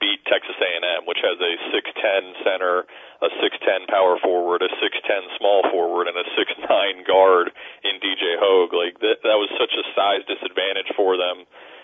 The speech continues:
And that's the type of team it was gonna take to beat North Carolina, I really thought. Um, you know, once they got going, once Kenny Williams was hitting shots, once Cam Johnson was kind of solidified as a,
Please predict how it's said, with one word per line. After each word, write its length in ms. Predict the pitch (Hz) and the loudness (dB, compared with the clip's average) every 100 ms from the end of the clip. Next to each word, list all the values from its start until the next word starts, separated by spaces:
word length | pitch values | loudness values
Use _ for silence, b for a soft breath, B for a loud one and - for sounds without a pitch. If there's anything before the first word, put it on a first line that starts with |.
| - | -8
And 140 | 117 | 0
that's 160 | 156 - | 0 0
the 140 | - - | -2 2
type 160 | 131 | 2
of 80 | - | 0
team 220 | - 110 | -6 -6
it 100 | 98 | -6
was 80 | 95 | -6
gonna 220 | 107 90 - | -6 -8 -4
take 240 | 104 101 - - b b b - | -4 -4 -6 -12 b b b -6
to 80 | - - - | -4 -4 -6
beat 260 | 101 101 | -8 -2
North 240 | 110 110 - | 0 0 2
Carolina, 560 | 120 110 110 110 110 - - | 0 2 2 0 -4 -4 -2
I 60 | |
really 260 | 101 101 98 - | 2 2 2 4
thought. 260 | 107 104 - - | 4 4 0 -8
Um, 400 | 104 92 85 87 | -4 -2 -4 -4
you 60 | 90 | -4
know, 80 | |
once 220 | 95 101 - | -2 -4 -2
they 160 | 104 | 0
got 240 | 104 92 95 | 2 0 0
going, 240 | 92 92 | 0 2
once 160 | 98 - - | 0 -2 -2
Kenny 220 | 113 101 | -2 0
Williams 300 | 98 98 98 | 0 0 -4
was 100 | 101 | -6
hitting 240 | 101 95 - | -6 -2 0
shots, 380 | 98 92 92 - - B B B _ | 2 2 0 -4 -20 B B B _
once 160 | 104 104 | -4 -4
Cam 240 | - 104 98 | -6 -6 -4
Johnson 480 | 104 95 95 98 95 | -2 -2 -4 -8 -6
was 160 | 92 95 - | -6 -6 -6
kind 240 | 104 92 | -6 -4
of 80 | 92 - | -8 -6
solidified 560 | 101 101 98 - 98 | -2 0 0 2 2
as 160 | 92 90 | 0 0
a, 240 | 92 90 | -2 -2